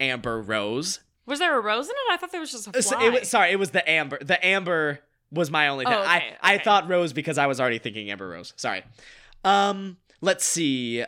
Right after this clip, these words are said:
Speaker 1: Uh, the, the, obviously the workout stuff because they are an athlete. Uh, I don't know what the toothpaste means.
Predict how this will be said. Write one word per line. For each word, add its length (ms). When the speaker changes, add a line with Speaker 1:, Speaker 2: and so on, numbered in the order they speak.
Speaker 1:
Uh, 320
the, 220
the, 420
obviously 360
the 120
workout 380
stuff 340
because 440
they 200
are 560
an 120
athlete. 580
Uh, 140
I 80
don't 180
know 80
what 120
the 60
toothpaste 800
means. 460